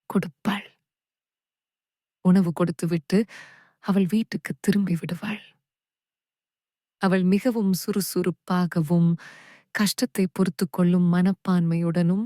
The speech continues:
இருந்தாள். பார்க்கவும் அழகாக இருந்தாள். நாட்கள் செல்லச் செல்ல, எங்கள் பார்வைகள் ஒருவரை ஒருவர் சந்திக்கத் தொடங்கின.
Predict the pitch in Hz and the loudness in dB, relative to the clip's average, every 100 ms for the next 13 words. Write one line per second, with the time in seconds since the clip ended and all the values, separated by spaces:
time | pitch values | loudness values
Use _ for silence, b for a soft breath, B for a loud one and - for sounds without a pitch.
0 | - 185 180 165 165 170 165 - 190 208 | -2 0 2 0 0 -2 -4 -4 -4 -4
1 | - 170 170 - 165 - - 185 185 185 | -4 -4 -4 -4 -4 -4 -2 2 2 2
2 | 185 175 - 208 175 190 202 196 208 _ | 0 -2 -2 -4 -2 -4 -2 -4 -6 _
3 | _ _ _ _ _ _ _ _ _ _ | _ _ _ _ _ _ _ _ _ _
4 | _ _ 185 202 185 175 156 - 175 185 | _ _ 0 0 -2 -6 -6 -4 -4 -4
5 | - 175 170 - - 190 B B B 202 | -4 -8 -8 -10 -12 -16 B B B 2
6 | 190 175 - 226 254 - 160 170 165 175 | 2 0 -2 -6 -6 -6 -4 -2 0 0
7 | 180 170 170 160 160 156 175 170 202 226 | 0 0 0 0 -2 -2 -4 -4 -4 -4
8 | 214 - 160 - - 185 190 - 190 | -6 -8 -10 -6 -4 -4 -4 -4 -4